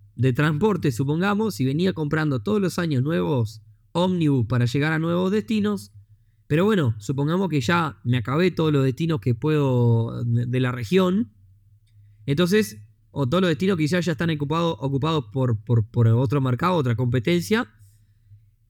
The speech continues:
dejo de comprar nuevos ómnibus, por ende la empresa que me vendía los ómnibus ya va a tener menos compras. O sea, yo ya llegué al tope. Cuando llegué al tope dejo de comprar nuevos ómnibus todos los años.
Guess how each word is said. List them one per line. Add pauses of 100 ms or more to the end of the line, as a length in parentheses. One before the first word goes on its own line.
(140)
dejo
de
comprar
nuevos
ómnibus,
por
ende
la
empresa
que
me
vendía
los
ómnibus (100)
ya
va
a
tener
menos
compras.
O
sea,
yo
ya
llegué
al
tope.
Cuando
llegué
al
tope
dejo
de
comprar
nuevos
ómnibus
todos
los
años.